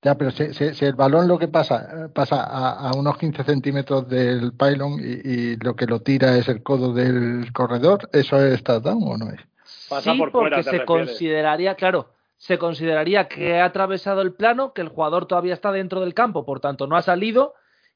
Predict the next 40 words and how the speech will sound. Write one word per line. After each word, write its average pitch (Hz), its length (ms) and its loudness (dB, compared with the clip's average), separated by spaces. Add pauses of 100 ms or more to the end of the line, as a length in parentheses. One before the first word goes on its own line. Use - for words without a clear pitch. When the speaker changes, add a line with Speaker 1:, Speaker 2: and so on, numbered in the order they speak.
Speaker 3:
y 190 460 -2
que 226 440 2
con 170 200 4
la 160 80 4
inercia 180 540 -2
tira 196 180 0
el 143 120 -2
cono, 165 280 0
por 123 120 -10
tanto 131 180 -12
sería 156 200 -2
touchdown. 147 460 -2 (560)
Speaker 2:
Claro, 311 220 -2
Speaker 3:
Es 294 40 0
Speaker 2:
o 320 40 2
Speaker 3:
una 277 80 2
Speaker 2:
sea, 269 80 -6
Speaker 3:
norma 247 80 0
Speaker 2:
sería 226 160 0
Speaker 3:
complicada, - 400 0
Speaker 2:
como, - 100 -20
Speaker 3:
pero 143 240 -10 (160)
Speaker 2:
sería 123 400 -4
Speaker 1:
Sí, 160 120 6
sí, 185 80 6
Speaker 2:
como 185 120 6
Speaker 1:
a 127 60 2
mí 117 120 2
Speaker 2:
recibir, 127 840 -4
sería 123 260 -10
como 127 540 -6
una 127 180 -6
recepción, 139 800 -8 (360)
que 117 80 -18
el 113 80 -10
balón 110 280 -8
pudiese 113 340 -10
estar 113 280 -10
fuera 127 340 -4
Speaker 3:
Exacto. 120 160 -4